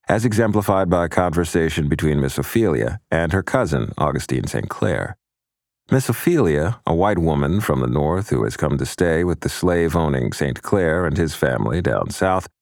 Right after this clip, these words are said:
doesn't understand how her cousin, who she believes to be a kind, good-hearted man, can participate in such an egregious institution. "I say it's perfectly abominable for you to defend such a system,"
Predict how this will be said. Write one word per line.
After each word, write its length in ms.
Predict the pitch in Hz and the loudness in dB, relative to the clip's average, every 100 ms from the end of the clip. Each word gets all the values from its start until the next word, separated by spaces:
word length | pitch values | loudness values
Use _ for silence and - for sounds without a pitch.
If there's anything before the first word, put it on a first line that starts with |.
| _ _ _ - | _ _ _ 0
doesn't 260 | 127 151 | 2 2
understand 760 | 117 98 - 147 131 62 - - | 2 2 0 0 0 0 -6 -8
how 160 | - 80 | -2 0
her 120 | 92 | 0
cousin, 480 | 120 104 73 82 117 - _ _ | 0 0 2 0 0 -4 _ _
who 100 | - | -4
she 140 | - | -2
believes 480 | 60 52 55 67 110 | -2 0 0 -2 -2
to 80 | - | -2
be 100 | - | -2
a 60 | 53 | -2
kind, 500 | - 87 71 78 92 | -2 0 0 0 -2
good-hearted 480 | - 71 76 65 57 | -2 0 0 0 0
man, 480 | 69 71 69 76 110 | 0 0 0 -2 -2
can 180 | - 76 | -2 0
participate 760 | 73 78 131 - - 53 - - | 0 0 0 0 -2 -2 -4 -6
in 160 | - 76 | -2 -2
such 260 | 69 78 80 | 0 -2 0
an 80 | |
egregious 640 | 76 80 98 90 - - - | 0 2 2 2 0 -4 -4
institution. 760 | - - - - 71 - - - _ _ _ _ _ _ _ _ _ _ _ | -4 -4 -6 -4 -4 -4 -6 -10 _ _ _ _ _ _ _ _ _ _ _
"I 200 | 170 156 | 2 2
say 260 | 147 - 131 | 2 0 2
it's 160 | 113 | 0
perfectly 640 | - - 165 - 131 110 | -4 -2 0 0 0 2
abominable 680 | 95 87 113 123 110 80 71 | 0 0 2 4 2 2 -2
for 140 | 67 | 0
you 180 | 92 101 | 0 2
to 80 | 98 | 2
defend 640 | 98 - - 135 131 120 | 0 0 2 2 4 2
such 260 | - 110 - | 0 -2 0
a 60 | |
system," 600 | 98 - 165 - 87 71 | -2 -2 -2 0 -2 -2